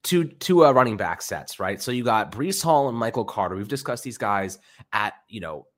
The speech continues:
extent. And Breece Hall was my favorite running back in this draft class. In fact,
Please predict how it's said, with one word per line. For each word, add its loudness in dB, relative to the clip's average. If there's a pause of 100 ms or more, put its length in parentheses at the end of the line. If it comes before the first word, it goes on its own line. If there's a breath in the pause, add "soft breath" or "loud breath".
(160)
extent. -6
And -8 (680)
Breece -4
Hall 8
was 2
my 0
favorite -2
running -4
back 0
in -10
this -8
draft -6
class. -6
In -12
fact, 0